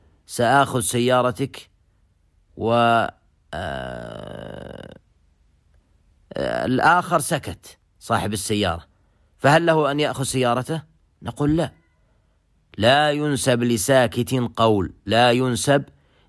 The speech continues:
لساكت قول، لأن السكوت كما يقول العلماء رحمهم الله في الإجماع السكوت، لأنه له اعتبارات كثيرة، لكن كما قلنا أن السكوت في معرض البيان بيان، وهذا خاص بالنبي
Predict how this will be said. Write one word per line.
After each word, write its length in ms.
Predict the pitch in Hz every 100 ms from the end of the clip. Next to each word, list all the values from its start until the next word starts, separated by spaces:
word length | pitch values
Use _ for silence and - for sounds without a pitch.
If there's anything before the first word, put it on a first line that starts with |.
| -
لساكت 680 | 104 90 123 120 107 131
قول، 400 | 123 113 117 110
لأن 220 | 104 117 123
السكوت 680 | - 131 143 156 175 - - _ _ _
كما 200 | - 107
يقول 280 | 110 117 113
العلماء 420 | 107 113 113 117
رحمهم 340 | 101 113 107 107
الله 340 | 107 127 123 - _ _
في 300 | - 120 117
الإجماع 480 | 120 110 120 139 107
السكوت، 500 | 107 117 - 113 104
لأنه 340 | 107 117 120
له 200 | 123 123
اعتبارات 520 | 92 104 113 127 127
كثيرة، 380 | - 101 120 95 - _ _ _ -
لكن 240 | 101 110
كما 280 | 98 135 127
قلنا 480 | 123 131 117 120 - - _ _ -
أن 180 | 107 113
السكوت 600 | 110 - 110 131 131 113
في 200 | - 107
معرض 280 | 113 110 110
البيان 540 | 104 95 101 117 139
بيان، 300 | 92 87 85 - - -
وهذا 480 | 160 196 175 170 160 - _ _
خاص 420 | - 139 151 135 113
بالنبي 680 | 127 123 113 127 135 -